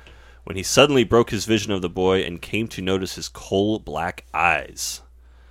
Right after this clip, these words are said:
Eyes he described as the sort of eyes one sees these days on aliens or bargain basement vampires on late night television. So, soulless orbs like two great swaths of starless night.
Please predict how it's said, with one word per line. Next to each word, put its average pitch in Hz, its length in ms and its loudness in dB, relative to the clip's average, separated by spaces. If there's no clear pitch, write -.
Eyes 107 340 2
he 117 160 -2
described 90 560 2
as 85 280 -4
the - 80 -14
sort 101 220 -2
of 95 100 -4
eyes 87 320 0
one 87 220 -4
sees 90 400 -6
these 85 180 -8
days 80 300 -6
on 78 200 -8
aliens 104 400 -2
or 90 60 -4
bargain 87 400 -4
basement - 380 -8
vampires 80 560 -10
on 67 180 -16
late 78 220 -8
night 78 180 -12
television. - 600 -12
So, 80 400 -4
soulless 135 480 6
orbs 107 440 2
like 87 200 -2
two 117 240 -4
great 98 300 -2
swaths - 800 -6
of - 80 -12
starless 80 800 -4
night. 76 480 -10